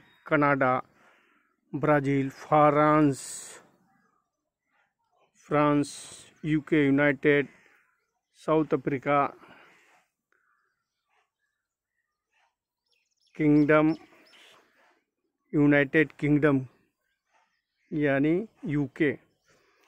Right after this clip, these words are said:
चाइना, कोरिया आदि देशों के प्रतिनिधि शामिल हो रहे हैं। इसके लिए हमें, मैं सभी देशों के प्रतिनिधि या हमारे भारत की जनता की तरफ से मैं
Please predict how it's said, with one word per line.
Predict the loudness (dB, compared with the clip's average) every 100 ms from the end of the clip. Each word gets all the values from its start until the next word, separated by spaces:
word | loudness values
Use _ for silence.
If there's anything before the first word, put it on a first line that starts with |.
| _ _
चाइना, | 0 2 2 0
कोरिया | -2 0 0 2 0
आदि | 0 -2 -2 0
देशों | -2 -2 -2
के | -4
प्रतिनिधि | -4 -4 -2 -4
शामिल | -6 -10 -6 -4 -6
हो | -6 -4
रहे | -2 -2 -4
हैं। | -12 -18 _ _ _ _ _ _ _ _ _ _
इसके | -16 -8 -4
लिए | -2 -2
हमें, | -2 -4 -4 -6 -10 -18 -20 -20 -10
मैं | -6 -6
सभी | -8 -10 -6
देशों | -4 -4 -6 -8 -12 _ _ _ _ _ _
के | -6 -6
प्रतिनिधि | -6 -10 -4 -2 -2 -8 -10 -16 _ _ _ _ _ _ _ _ _ _ _ -8
या | -8 -8
हमारे | -8 -4 -4 -4 -6 -12 _ _ _ _ _ _ _ _ _ _ _ _ _ _ _ -12
भारत | -8 -8 -8
की | -10
जनता | -6 -6 -4
की | -6
तरफ | -8 -10 -12
से | -10
मैं | -8 -8